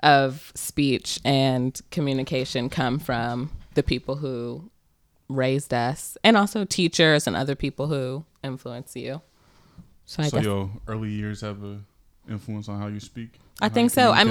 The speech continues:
Speaker 2: communicate?
Speaker 1: obviously people can change their mind and change their behavior and learn new skills whenever they want to. But,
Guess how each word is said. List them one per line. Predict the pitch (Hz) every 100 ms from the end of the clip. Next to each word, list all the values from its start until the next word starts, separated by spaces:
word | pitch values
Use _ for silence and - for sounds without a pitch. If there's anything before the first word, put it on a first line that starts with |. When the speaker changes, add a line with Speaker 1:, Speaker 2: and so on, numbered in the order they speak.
| 208
Speaker 2:
communicate? | -
Speaker 1:
obviously | 196 214 220 208
people | 196 220 202
can | 190 180
change | 180 170 160 156 160
their | 151
mind | 147 135 135 147 151
and | 135
change | 135 143 143
their | 139
behavior | 135 147 127 139 139
and | 139 131
learn | 127 127
new | 123
skills | 120 - 120 139
whenever | - 131 147
they | 120
want | 127 143 -
to. | - 123 160 _ _ -
But, | 147 139 135 131